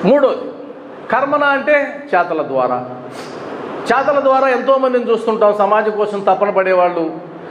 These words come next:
సమాజ సేవ చేసేవారు ఎంతోమంది ఉంటారు. వీళ్ళందరూ వాళ్ళ పనుల్ని కూడా పక్కన పెట్టుకొని, తన కుటుంబానికి కూడా ఆ ఖర్చు పెట్టకుండా సమయాన్ని సమాజం కోసం, మంచి కోసం తిరుగుతూ ఉంటారు.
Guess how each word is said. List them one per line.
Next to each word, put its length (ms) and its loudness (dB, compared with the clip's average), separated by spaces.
సమాజ 320 2
సేవ 340 2
చేసేవారు 640 0
ఎంతోమంది 420 4
ఉంటారు. 240 -4
వీళ్ళందరూ 420 4
వాళ్ళ 260 4
పనుల్ని 460 0
కూడా 220 2
పక్కన 320 0
పెట్టుకొని, 600 2
తన 80 2
కుటుంబానికి 640 0
కూడా 200 4
ఆ 360 0
ఖర్చు 220 -2
పెట్టకుండా 440 0
సమయాన్ని 680 0
సమాజం 400 4
కోసం, 440 -2
మంచి 280 0
కోసం 260 0
తిరుగుతూ 320 0
ఉంటారు. 300 0